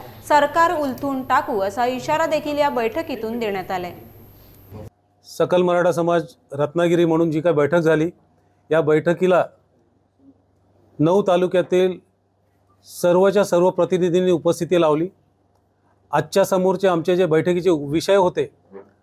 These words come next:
Speaker 2: ते विषय अर्थात सकल मराठा समाज रत्नागिरी म्हणून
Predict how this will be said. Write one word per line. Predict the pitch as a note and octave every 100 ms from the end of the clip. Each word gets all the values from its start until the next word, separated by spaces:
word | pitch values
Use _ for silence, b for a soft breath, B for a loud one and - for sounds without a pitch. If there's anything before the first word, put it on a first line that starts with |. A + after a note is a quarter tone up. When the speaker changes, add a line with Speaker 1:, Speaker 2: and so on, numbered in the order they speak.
| _ _ -
Speaker 2:
ते | E3+
विषय | F3 G3
अर्थात | F#3 D3+ - G3+ G3+ _ _ _ _ _ _ _ _ _
सकल | E3 E3 F#3+
मराठा | F#3+ F#3+ G3
समाज | F3+ F3 F#3 F#3 - _ _ _ _ _ -
रत्नागिरी | D3+ D#3 G3 G3 G3+
म्हणून | F#3 F3+ E3